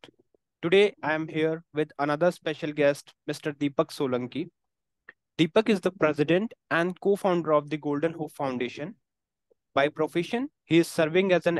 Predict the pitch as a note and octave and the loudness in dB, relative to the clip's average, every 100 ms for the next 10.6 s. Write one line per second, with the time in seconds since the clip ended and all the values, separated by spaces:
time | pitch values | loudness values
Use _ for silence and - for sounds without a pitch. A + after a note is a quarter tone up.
0 | - D3 - D3 F3 F3 E3 E3 - C#3+ | -4 -10 -8 -6 -4 -4 -4 -6 -6 -6
1 | C#3 E3 - - D3+ D3+ C#3+ C3 C3 C3+ | -6 -12 -16 -8 -8 -8 -12 -10 -10 -10
2 | C#3 G#3 - _ _ _ _ _ _ _ | -10 -14 -18 _ _ _ _ _ _ _
3 | _ _ D3+ - F#3 - A#3 A3 F3+ F#3 | _ _ -6 -2 -2 -2 -8 -6 -6 -8
4 | - - D3 D#3+ F#3+ - E3 - G3+ E3+ | -18 0 0 0 -4 -6 -10 -6 -4 -2
5 | D3 - D#3+ E3+ _ D#3+ D#3+ D#3+ E3+ F3 | -2 0 -4 -4 _ -6 -4 -4 -2 -2
6 | F#3+ F3 D3 - E3+ E3+ - D#3 - C3+ | -2 -4 -6 -4 -4 -4 -6 -6 -6 -14
7 | - - F3+ E3 E3+ - E3 E3 D3+ D3+ | -14 -10 -6 -4 -6 -8 -8 -6 -6 -6
8 | D3 E3 E3 - C#3+ D#3+ _ _ _ _ | -6 -6 -8 -6 -10 -10 _ _ _ _
9 | _ D#3+ E3+ D3 D3 F3+ F#3+ - E3+ E3 | _ 2 2 0 -2 0 -2 -6 -6 -6
10 | C#3 D#3+ G3 F#3 F3 | -4 0 0 -2 -10